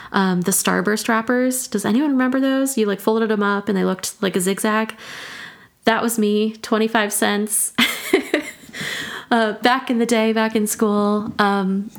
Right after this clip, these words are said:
and then after going through high school, I, I went through a lot of trauma, um, in my earlier years there. And so that was something that I was really struggling with.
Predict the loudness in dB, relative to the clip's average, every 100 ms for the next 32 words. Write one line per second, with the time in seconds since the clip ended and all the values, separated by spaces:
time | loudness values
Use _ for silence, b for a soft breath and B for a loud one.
0 | -4 0 2 2 2 2 2 -2 -4 -4
1 | -2 -2 0 0 2 2 0 -2 B B
2 | B B B B B _ 0 2 2 0
3 | -2 0 0 0 0 -2 -2 0 2 2
4 | 2 0 0 2 0 0 0 2 0 0
5 | 0 2 0 -2 -2 0 2 2 0 -2
6 | -8 -4 0 2 2 0 -2 -6 -8 -2
7 | 0 2 0 0 0 0 0 0 0 0
8 | -2 -2 0 0 -2 -2 -2 0 0 -2
9 | -2 -2 -2 -2 -2 -2 -4 -4 -4 -4
10 | -4 -2 -2 0 0 0 0 -2